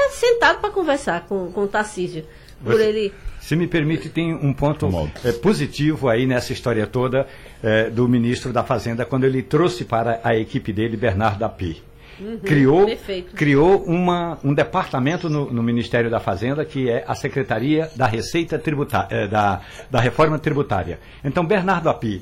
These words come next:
Speaker 2: que era um dos rela-, dos autores desse projeto, e o outro au-, autor, eh, o deputado Luiz Carlos Rauli,
Speaker 1: Uhum.
Speaker 2: então eles trabalharam o tempo e intensamente. Agora, tem um detalhe, Maria Luísa, que é o seguinte.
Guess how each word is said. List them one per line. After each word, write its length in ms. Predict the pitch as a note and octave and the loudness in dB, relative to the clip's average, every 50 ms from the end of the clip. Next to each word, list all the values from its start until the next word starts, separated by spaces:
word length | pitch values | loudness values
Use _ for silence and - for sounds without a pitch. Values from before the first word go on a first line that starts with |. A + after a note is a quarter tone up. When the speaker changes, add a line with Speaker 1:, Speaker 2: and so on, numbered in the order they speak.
| - - | -10 -6
Speaker 2:
que 140 | - C3 | -4 -2
era 120 | B2 B2+ C#3 | -2 0 0
um 80 | C#3 C#3 | -2 -2
dos 220 | B2+ E3 F3+ E3+ - | 0 0 -2 -2 0
rela-, 380 | G#2 A#2+ D#3 F3 D#3 C#3 - - | 2 2 4 4 2 0 -2 -10
dos 320 | - B2 A#2 C#3 B2+ - - - | -8 -2 -2 -2 -2 -4 -2 2
autores 640 | - D3 D3 - - D3+ D#3 F#3 E3 C#3 B2 - - | 2 2 2 2 2 4 4 4 2 0 -4 -6 -8
desse 320 | A#2 G#2+ C#3 C#3 - B2 | -2 -2 -2 -2 -2 -4
projeto, 480 | G#2+ A#2+ A2 F#2 F#2+ G#2 G2 F#2 - - - - - - - - | -4 -4 -4 -2 -2 -2 -2 -2 -4 -8 -20 -20 -20 -20 -12 -4
e 100 | E3 G3 | -2 0
o 60 | F#3 | 2
outro 400 | D3+ D#3+ G3 G3 - E3 E3 - - - - - | 4 4 4 4 2 -2 -6 -6 -8 -18 -12 -4
au-, 260 | - A#2+ A#2+ A#2 A#2 - | 0 0 0 0 -2 -2
autor, 500 | - B2 A#2+ - - - A2+ A2 G2 - - - - - - - | -2 -2 -2 -2 -2 0 0 0 0 -2 -8 -16 -20 -20 -16 0
eh, 240 | - A#2+ B2+ B2+ B2+ - | 2 4 6 6 4 4
o 120 | C#3+ C3+ | 2 2
deputado 440 | A#2 C#3+ C#3+ C#3+ - A2+ A2+ G#2+ A#2 | 4 2 2 2 2 0 2 2 2
Luiz 280 | G#2+ A2+ A#2 G#2 - | 0 0 0 -2 -4
Carlos 500 | - - A#2 G#2+ G2 G2+ G2+ F#2+ - - - | -4 -4 -2 -2 -2 -2 -4 -6 -10 -10 -12
Rauli, 480 | - D#2+ A2 C3+ E3 D#3 A#2+ G#2 E2+ - - | -4 2 4 4 4 4 2 -2 -4 -6 -4
Speaker 1:
Uhum. 80 | - | -4
Speaker 2:
então 180 | A#2+ G#2+ A#2+ B2 | -2 0 2 0
eles 260 | B2 A#2+ D3 C#3+ - | 0 0 -2 -6 -6
trabalharam 680 | - D#3 D#3 D3+ D3 B2 A2 A2+ C3 D3 E3+ F3 E3 - | -4 -2 0 0 0 0 0 2 2 2 0 -2 -4 -2
o 120 | F3 E3 | -2 -2
tempo 680 | - - - - - - A#2+ D3+ F#3+ F#3+ - - F#3+ - - - | -2 -4 -18 -20 -8 -2 -2 -2 -2 -4 -8 -12 -12 -12 -8 -6
e 140 | D3+ F#3 | -2 -2
intensamente. 840 | F#3+ F3 C#3+ - - D3 F3+ G3 F#3+ - F#3 C3+ B2 A2 G2+ - - - - - - - | 0 -2 -2 -4 -4 -4 -4 -4 -2 0 0 0 0 -2 -2 -4 -8 -16 -18 -18 -12 -6
Agora, 320 | B2+ B2 C#3 C#3 C#3 - - - - | 0 0 0 0 0 -4 -8 -4 2
tem 160 | F#3 F#3+ G#3 | 2 4 4
um 60 | G3 | 4
detalhe, 360 | F3 D#3 C3+ B2 C#3+ D3 C#3+ | 2 0 0 2 2 2 2
Maria 260 | C#3 C3+ B2+ B2 A#2+ A#2 | 2 0 0 0 0 2
Luísa, 280 | A#2+ B2 A#2 G#2+ A#2 | 2 2 0 0 -2
que 100 | - - | -2 0
é 40 | A#2+ | -2
o 60 | A2+ | -2
seguinte. 440 | - - A2+ G2+ G2+ F#2+ F#2 - | -2 -4 -4 -2 -2 -2 -2 -6